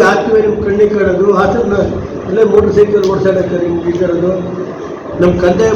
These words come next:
ಮಂತ್ರಿಗಳಿಗೆ ಹೇಳಿ, ನಿಮ್ಮ ಡಿ ಸಿ ಅವ್ರನ್ನ ಒಂದು ಸ್ವಲ್ಪ ರೋಡಲ್ಲಿ ಎಲ್ಲೆಲ್ಲಿ ರೈತರು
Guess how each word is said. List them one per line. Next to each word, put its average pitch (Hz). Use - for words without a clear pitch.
ಮಂತ್ರಿಗಳಿಗೆ 202
ಹೇಳಿ, 185
ನಿಮ್ಮ 165
ಡಿ 208
ಸಿ 202
ಅವ್ರನ್ನ 202
ಒಂದು 175
ಸ್ವಲ್ಪ 175
ರೋಡಲ್ಲಿ 208
ಎಲ್ಲೆಲ್ಲಿ 202
ರೈತರು 190